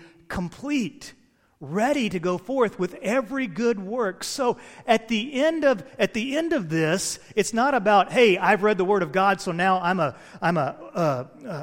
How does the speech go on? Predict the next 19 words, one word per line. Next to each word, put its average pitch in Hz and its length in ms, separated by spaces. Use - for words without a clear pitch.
a - 40
spiritually 196 640
strong 190 400
Christian. 185 340
Everybody 175 380
look 170 240
at 131 100
me." 175 480
At 208 180
the 220 200
end 294 200
of 254 120
this 175 320
is 175 260
that 180 200
you 208 220
will 214 120
go 202 240
out 196 260